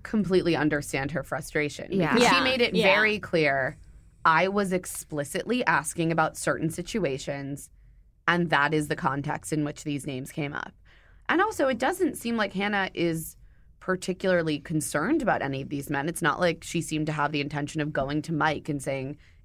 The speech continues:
Speaker 1: "Explain yourself. I trust Luke's word, you know, as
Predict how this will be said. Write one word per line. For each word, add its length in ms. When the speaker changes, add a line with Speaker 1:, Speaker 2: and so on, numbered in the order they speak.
Speaker 1:
"Explain 480
yourself. 460
I 120
trust 420
Luke's 280
word, 640
you 140
know, 320
as 460